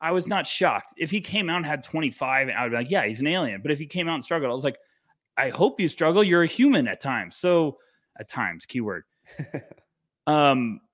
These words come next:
Speaker 1: I just thought the first game he, he looked completely lost.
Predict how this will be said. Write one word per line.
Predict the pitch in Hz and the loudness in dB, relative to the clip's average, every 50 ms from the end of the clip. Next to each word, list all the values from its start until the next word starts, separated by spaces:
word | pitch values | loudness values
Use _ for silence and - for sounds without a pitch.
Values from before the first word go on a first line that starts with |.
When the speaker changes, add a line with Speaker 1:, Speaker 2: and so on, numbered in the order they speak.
| _ _ _ - | _ _ _ -2
Speaker 1:
I | 151 147 | -2 -2
just | 151 160 165 - | -2 -4 -6 -4
thought | 196 185 180 | -4 -2 -2
the | 175 | -4
first | 147 - 170 156 - - | 0 2 2 2 2 2
game | 175 151 143 | 2 2 2
he, | 127 139 135 127 - 107 - _ _ _ _ _ _ _ _ _ _ _ _ _ _ _ _ _ _ _ _ _ _ _ _ _ _ _ _ | 2 2 0 0 -2 -6 -16 _ _ _ _ _ _ _ _ _ _ _ _ _ _ _ _ _ _ _ _ _ _ _ _ _ _ _ _
he | - - 147 147 | -6 0 0 0
looked | 139 131 131 143 160 156 156 - - - - - - _ _ _ _ _ _ _ _ _ _ _ - | 0 0 2 4 4 4 2 -2 -12 -16 -16 -16 -20 _ _ _ _ _ _ _ _ _ _ _ -2
completely | 151 147 139 - 135 143 135 113 127 | -2 -2 0 2 2 2 2 2 -2
lost. | 117 95 90 85 76 - - - - _ _ | -6 -6 -6 -8 -8 -12 -16 -20 -20 _ _